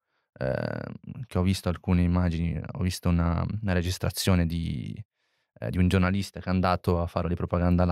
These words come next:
live, di Diego Bianchi, che è andato a raccontare il loro modo di fare giornalismo,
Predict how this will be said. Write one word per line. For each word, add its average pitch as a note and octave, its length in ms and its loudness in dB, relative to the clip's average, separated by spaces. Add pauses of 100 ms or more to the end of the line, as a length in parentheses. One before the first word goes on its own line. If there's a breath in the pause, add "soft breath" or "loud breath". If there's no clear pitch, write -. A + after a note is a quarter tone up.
live, E2+ 140 -2
di F2 80 0
Diego F2 240 2
Bianchi, F2+ 460 0
che - 60 0
è F2+ 40 4
andato F#2+ 240 4
a G2 40 4
raccontare F#2+ 920 -2 (320)
il A2+ 120 8
loro C3 240 8
modo A2+ 580 4
di G2 140 -2
fare A2 240 2
giornalismo, G#2 760 4